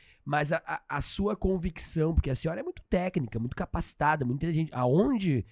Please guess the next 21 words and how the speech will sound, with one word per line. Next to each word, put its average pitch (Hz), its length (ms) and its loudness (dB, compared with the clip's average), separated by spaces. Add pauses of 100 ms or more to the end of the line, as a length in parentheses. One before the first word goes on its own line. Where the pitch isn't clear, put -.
(140)
a 123 120 -2
senhora 139 420 0
entra, 170 400 -4
tu, - 340 -8
a 147 280 -2
senhora 139 280 0
entra 170 280 -4 (200)
mergulhando 160 520 4
com, 277 200 0
com 330 220 0
conteúdo, 196 600 6
fez - 180 -2
política 139 540 2
com 262 160 -4
projeto 208 340 6
de 202 100 0
lei, 151 400 6 (220)
eh, 127 160 -6
fazendo 143 460 -2
a 185 40 0
diferença 143 640 0